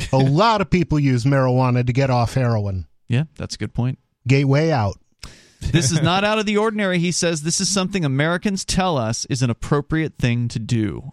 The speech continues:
Speaker 2: unquote. I mean, if this old fossil has been there for so many, however many decades he's been in the, uh, the U S government, and even if,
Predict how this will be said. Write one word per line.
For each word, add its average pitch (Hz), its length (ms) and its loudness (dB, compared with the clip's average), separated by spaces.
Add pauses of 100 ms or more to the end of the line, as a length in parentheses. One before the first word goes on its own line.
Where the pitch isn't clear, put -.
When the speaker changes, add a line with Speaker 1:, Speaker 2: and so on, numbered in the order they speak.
(100)
Speaker 2:
unquote. 110 580 -4
I 101 60 -2
mean, 156 100 0
if 170 140 -4
this 254 180 -2
old 214 340 0
fossil - 680 -2 (960)
has 151 220 0
been 196 240 0
there 151 140 0
for 139 140 -2
so 185 320 0
many, 170 580 -2
however 143 280 0
many 156 200 0
decades 135 580 0
he's 123 220 -2
been 139 240 0
in 135 220 0
the, 131 340 0
uh, 123 140 0
the 120 240 -2
U 139 220 -2
S - 440 -4
government, 135 560 0
and 123 140 -2
even 170 280 -2
if, 135 140 -4